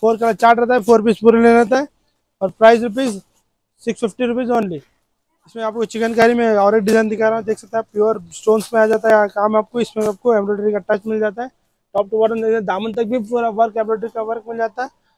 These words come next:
और इसमें भी आपको sleeves के लिए provision extra मिल जाता है इसमें, और इसमें भी bottom मिल जाती है आपको,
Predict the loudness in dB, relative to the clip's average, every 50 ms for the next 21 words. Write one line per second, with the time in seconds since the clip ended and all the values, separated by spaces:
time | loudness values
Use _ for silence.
0 | _ _ _ -6 -6 -4 -4 -2 0 2 2 2 0 -4 -6 -4 -2 0 0 0
1 | 0 0 0 0 0 0 0 0 0 0 -2 -2 -4 -2 0 0 0 0 0 2
2 | 2 2 2 4 2 2 2 0 -4 -6 -6 -6 -10 _ _ _ _ _ _ _
3 | _ _ -4 -2 -2 -2 -4 -6 -6 -4 -4 -4 -2 0 0 0 0 -2 -4 -4
4 | -4 -4 -2 -2 -2 -2 0 2 2 2 0 -2 -6 -8 -8 -10